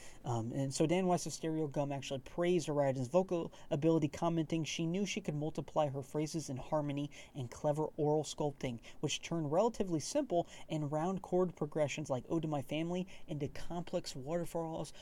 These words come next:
waterfalls of vocalization." And yet, the jangling folk guitars buffering them were clearly armored by capital R rock. I love that, right?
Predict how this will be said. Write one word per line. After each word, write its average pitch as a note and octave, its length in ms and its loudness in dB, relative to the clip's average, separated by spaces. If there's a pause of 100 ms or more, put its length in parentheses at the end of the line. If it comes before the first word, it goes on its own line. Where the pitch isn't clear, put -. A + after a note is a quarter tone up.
(120)
waterfalls G3 600 2 (120)
of C#3 80 -4
vocalization." C3+ 920 -2 (300)
And E3 140 0
yet, F3 340 2 (100)
the E3 140 4
jangling F3+ 520 2
folk F#3 260 0
guitars D#3+ 400 0
buffering F3+ 400 0
them F#3+ 220 2 (220)
were D#3 100 -2
clearly F3 600 2
armored E3 400 0 (220)
by C3 140 -4
capital E3 640 0
R B2 320 -2 (360)
rock. - 360 -8 (460)
I D#3+ 40 -6
love G#3+ 340 2
that, D#3+ 260 6
right? F#3+ 240 -4